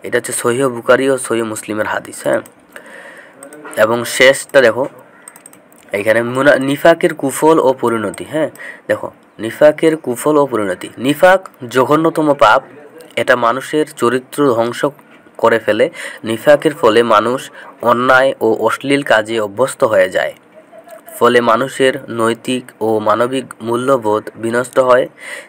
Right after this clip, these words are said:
নিফাকের দ্বারা মামা-, মানুষের মধ্যে অবিশ্বাস ও সন্দেহের সৃষ্টি হয়, ফলে মানব সমাজে মারামারি, হানাহানি ও অশান্তি সৃষ্টি হয়।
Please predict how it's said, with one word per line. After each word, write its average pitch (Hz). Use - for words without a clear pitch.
নিফাকের 151
দ্বারা 117
মামা-, 113
মানুষের 120
মধ্যে 131
অবিশ্বাস 117
ও 110
সন্দেহের 135
সৃষ্টি 107
হয়, 98
ফলে 147
মানব 113
সমাজে 147
মারামারি, 123
হানাহানি 127
ও 107
অশান্তি 123
সৃষ্টি 101
হয়। 110